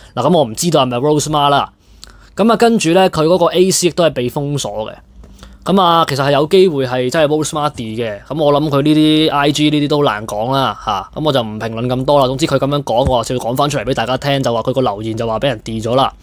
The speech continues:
嗱，咁以上咧就係連登網友對 Rose Ma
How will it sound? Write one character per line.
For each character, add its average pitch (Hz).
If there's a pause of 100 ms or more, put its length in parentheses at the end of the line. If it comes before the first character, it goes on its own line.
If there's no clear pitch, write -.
(320)
嗱， 165
咁 233
以 196
上 185
咧 202
就 190
係 156
連 123
登 185
網 143
友 143
對 143
Rose 160
Ma 160